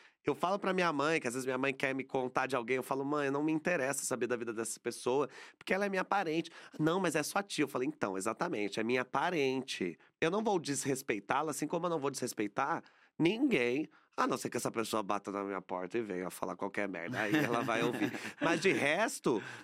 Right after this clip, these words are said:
Speaker 1: eu vou tratá-la como qualquer outra pessoa agora. Por que eu vou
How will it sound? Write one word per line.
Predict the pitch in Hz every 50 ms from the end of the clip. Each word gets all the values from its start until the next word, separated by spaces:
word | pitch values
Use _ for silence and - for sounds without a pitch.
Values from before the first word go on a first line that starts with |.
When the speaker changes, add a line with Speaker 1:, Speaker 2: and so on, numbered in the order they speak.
| - -
Speaker 1:
eu | 262 269 226
vou | 202 196
tratá-la | 196 202 196 185 - 190 180 208 226
como | 214 269 262 269 269
qualquer | 277 269 240 - 240
outra | 233 233 - 240 226
pessoa | - 277 - - - 208 185 175
agora. | 165 156 139 120 104 92 - - - - - - _ _ -
Por | - 226 208
que | - - - - -
eu | 190 190 214 233 247 254 233 190
vou | 151 123 107 113 127 123 123 127 135 143 165 165 -